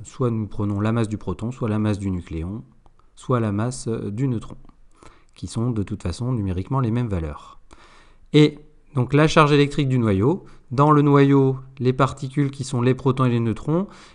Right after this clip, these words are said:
il n'y a que les protons qui ont une charge électrique, les neutrons, comme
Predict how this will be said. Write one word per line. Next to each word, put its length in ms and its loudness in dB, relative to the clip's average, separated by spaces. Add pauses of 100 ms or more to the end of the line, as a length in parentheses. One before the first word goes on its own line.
il 100 0
n'y 160 4
a 60 6
que 180 4
les 220 8
protons 580 0 (640)
qui 240 -2
ont 160 0
une 80 -2
charge 220 2
électrique, 400 -2
les 100 -2
neutrons, 380 -4
comme 560 -4